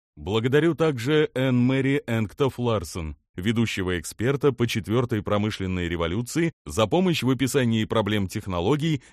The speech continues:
и глобального развития. Хочу выразить глубокую признательность Кэтрин Эггенбергер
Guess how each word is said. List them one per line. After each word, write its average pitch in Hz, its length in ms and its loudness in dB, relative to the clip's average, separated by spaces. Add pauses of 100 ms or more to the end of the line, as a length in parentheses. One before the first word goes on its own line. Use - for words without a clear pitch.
(120)
и 185 80 0
глобального 101 680 2
развития. 90 600 -4 (540)
Хочу 110 380 0
выразить 110 420 0
глубокую 107 560 0
признательность 120 840 -2 (220)
Кэтрин 123 600 2
Эггенбергер 98 920 0